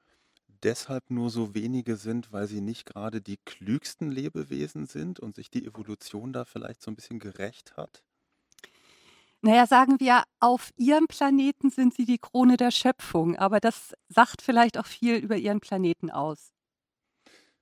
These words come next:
Speaker 1: Ja, dann würde ich vorschlagen, hören und schauen wir doch mal rein.
Speaker 2: Gut, dann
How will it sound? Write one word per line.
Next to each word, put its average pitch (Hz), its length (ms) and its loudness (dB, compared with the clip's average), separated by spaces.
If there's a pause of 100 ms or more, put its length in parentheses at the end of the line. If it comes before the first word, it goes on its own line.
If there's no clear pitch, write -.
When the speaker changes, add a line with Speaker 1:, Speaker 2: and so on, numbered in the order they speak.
(140)
Speaker 1:
Ja, 127 220 -4
dann 104 340 -8 (160)
würde 120 220 -6
ich - 180 -14
vorschlagen, 123 760 -10
hören 135 360 -6
und 131 240 -12
schauen 117 380 -14
wir 123 80 -16
doch - 160 -16
mal 131 140 -14
rein. - 280 -16 (1600)
Speaker 2:
Gut, - 460 -6 (480)
dann 226 200 2